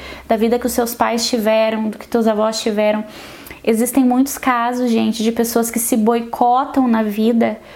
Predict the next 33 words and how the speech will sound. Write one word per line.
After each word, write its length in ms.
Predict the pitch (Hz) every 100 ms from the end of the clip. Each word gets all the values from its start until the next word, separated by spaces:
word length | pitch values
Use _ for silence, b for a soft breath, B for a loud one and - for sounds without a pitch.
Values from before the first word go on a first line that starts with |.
| B
porque 800 | - 233 - 247 240 233 233 - - - _ _
pai 200 | 262 247
e 40 | 254
a 60 |
mãe 220 | 247 254
tiveram 360 | 247 254 240 240
condições 420 | 240 233 254 226
financeiras 560 | - 226 233 240 226 220
difíceis 640 | 208 - - 262 247 -
ou 140 | 247 240
tem 140 | 240
um 80 | 233
casamento 580 | 233 226 226 226 226 226
muito 260 | 226 226
difícil 1040 | 208 214 - - 277 254 240 - - 240 233 B B B B -
e, 560 | 240 233 233 233 233 - - - - -
e 120 | 262
os 120 | 240
irmãos 360 | 254 240 240 240
também 300 | 254 233 233
tiveram 540 | 226 214 240 262 254
porque 140 | -
seguiram 360 | 226 262 240 247
os 120 | 247
padrões 480 | - 226 226 254 269
e 40 |
você 220 | 254 254 254
se 140 | 262
percebe 480 | 247 254 - 247 240
seguindo 400 | - 226 254 254
de 100 | 240
novo 300 | 240 240 233
também. 460 | 233 233 180 -